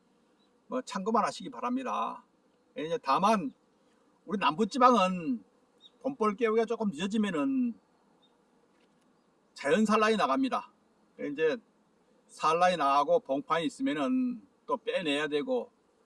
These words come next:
또 여-, 여간 번거로운 일이 아닙니다. 그래서 이제 저는 조금 일찍 시작을 합니다. 이제 지난 십이월 칠 일 날 내금을 통해서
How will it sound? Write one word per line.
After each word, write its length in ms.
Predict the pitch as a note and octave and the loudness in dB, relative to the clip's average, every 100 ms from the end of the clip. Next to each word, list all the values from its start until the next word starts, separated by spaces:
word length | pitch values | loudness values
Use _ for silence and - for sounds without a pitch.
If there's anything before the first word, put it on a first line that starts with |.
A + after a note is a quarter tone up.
| _ _ | _ _
또 120 | B3+ B3 | -6 -2
여-, 260 | C4 D#4 | -2 -2
여간 320 | C4+ G3 G3+ | 0 0 0
번거로운 440 | - D4 D4 D3+ C#3+ | -2 -6 0 0 0
일이 120 | F3 | 0
아닙니다. 480 | C3+ B2+ C#3 A#3+ - _ _ _ | 0 0 -4 -6 -10 _ _ _
그래서 200 | - C#4 | -10 -8
이제 20 | |
저는 360 | C#4 C4+ E4 B3 _ _ _ _ _ | -6 -4 -2 -4 _ _ _ _ _
조금 220 | E3 E3+ | -6 -4
일찍 260 | B2 - - | -6 -8 -10
시작을 300 | - D3 D#3 | -6 -6 -6
합니다. 580 | B2+ C#3 G#2+ A#2 - - _ _ _ - | -6 -6 -6 -6 -10 -14 _ _ _ -8
이제 120 | C4 | -8
지난 600 | - D3 F#3+ G#3 G3+ E3+ - _ _ _ _ _ _ _ _ _ | -4 2 2 2 0 -4 -16 _ _ _ _ _ _ _ _ _
십이월 460 | - A3+ G3+ A3 G#3+ | -10 -4 2 2 2
칠 240 | - A#3 | -4 -2
일 60 | A3 | 2
날 260 | G#3+ F#3+ | 2 4
내금을 320 | D3+ D#3 F#3 | 2 2 0
통해서 760 | - E3 D#3 C#3 C3 C3+ C3 A2 | -2 -2 -2 2 4 6 4 0